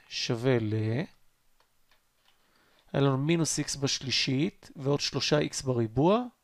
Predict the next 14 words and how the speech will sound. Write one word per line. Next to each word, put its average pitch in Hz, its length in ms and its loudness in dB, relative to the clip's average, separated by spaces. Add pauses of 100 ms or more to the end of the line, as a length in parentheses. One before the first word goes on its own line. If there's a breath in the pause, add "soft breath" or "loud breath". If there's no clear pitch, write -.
(160)
ועוד 139 320 -2
שש - 280 -4
עשרה. - 280 -10 (1040 soft breath)
אז - 120 -14
כאן 131 200 -2
אני 123 100 -4
כותב 131 320 -2
מינוס 131 440 0
x - 200 -10
בשלישית, 170 640 -2
ועוד 123 300 0
שלושה - 680 0 (260)
x - 320 -8
בריבוע, 117 560 -4